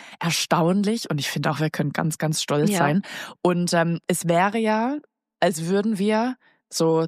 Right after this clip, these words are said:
Speaker 1: zwei Tage einfach durchreden.
Speaker 2: Ja, ist
Speaker 1: <laughs> Und zwar,
Speaker 2: krass.
Speaker 1: und zwar ohne kurz Pipi-Pause und ohne kurz was zu essen.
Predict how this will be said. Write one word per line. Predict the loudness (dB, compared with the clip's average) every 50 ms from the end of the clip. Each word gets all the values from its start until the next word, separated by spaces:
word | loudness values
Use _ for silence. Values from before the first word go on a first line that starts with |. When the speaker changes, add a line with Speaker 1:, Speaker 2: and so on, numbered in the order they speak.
| -4 _
Speaker 1:
zwei | -6 -6 0 2 2 2 2 2
Tage | -2 -2 2 2 4 4 4 2 0 0
einfach | 0 0 0 -2 -2 -4
durchreden. | -2 0 0 2 2 0 0 -4 -6 -6 -6 -4 -4 -6 -6 -6 -6 -6 -6 -8 -10 -16 -20 -10 -2 0 0 0 2
Speaker 2:
Ja, | 4 4 4 4
ist | 4 4
Speaker 1:
<laughs> |
Und | 2 2 2
zwar, | 4 4 4 2 2
Speaker 2:
krass. | -2 -8 -16 -16 -16 -18 -18 -6 -4
Speaker 1:
und | -4 -2
zwar | 0 -2 -4 -2
ohne | -2 0 2 2 2 2
kurz | 0 2 2 2 2 2 -2 -8
Pipi-Pause | -4 -2 -2 0 0 0 -2 2 2 4 4 4 4 4 2 2
und | 2 2
ohne | 2 2 0 0
kurz | -2 -2 -4 -4 -4 -2 -4
was | -4 -2 -2
zu | -2 0 0
essen. | 0 0 0 -2 -4 -4 -6 -10